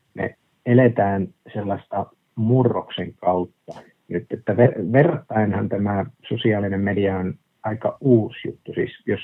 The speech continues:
ajatellaan, ää, niin kuin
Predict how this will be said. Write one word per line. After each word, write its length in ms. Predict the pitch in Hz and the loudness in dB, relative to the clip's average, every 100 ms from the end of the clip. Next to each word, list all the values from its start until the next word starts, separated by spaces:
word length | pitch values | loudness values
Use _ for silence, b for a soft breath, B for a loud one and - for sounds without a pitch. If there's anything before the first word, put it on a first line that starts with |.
| - | -4
ajatellaan, 600 | 107 110 104 104 104 117 B B B B B B _ | -4 0 2 2 2 -6 B B B B B B _
ää, 320 | 104 98 95 - _ _ _ _ _ _ _ _ _ - 95 90 | 2 4 2 -2 _ _ _ _ _ _ _ _ _ -10 -6 -4
niin 160 | 143 123 | 0 4
kuin 240 | 123 113 | 4 4